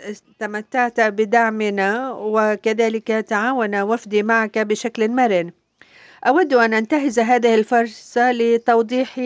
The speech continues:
بعض ن-، نقاط النظام الإجرائي، وهذا أمر هام. فهمت أنكم تقدمتم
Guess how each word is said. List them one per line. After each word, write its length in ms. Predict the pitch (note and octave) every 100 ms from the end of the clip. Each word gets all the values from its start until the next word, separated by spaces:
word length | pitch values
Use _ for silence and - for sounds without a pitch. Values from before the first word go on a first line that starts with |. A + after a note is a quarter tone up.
| A#3+
بعض 480 | A#3 G#3+ D#4 D#4+ A3+
ن-، 460 | G#3 G#3+ G#3 G3 G3+
نقاط 400 | G#3+ B3 A#3+ -
النظام 920 | G#3+ G#3+ G#3+ G3+ A3 A3 - G#3 G#3+
الإجرائي، 880 | - G#3+ G#3+ G3+ A3 G#3 G3+ - F#3
وهذا 400 | F#3+ G#3 A#3 G#3+
أمر 280 | G#3+ G#3+ G3+ G3
هام. 360 | G#3 F3 E3 - - - - - _
فهمت 640 | B3+ A#3 D4 C#4+ - C4+ C#4+ F#4 - -
أنكم 560 | A#3 A3+ A3 A3 A3+ A3+
تقدمتم 1040 | A3+ - G#3+ G3+ A#3 A3+ - A3 A3 A3+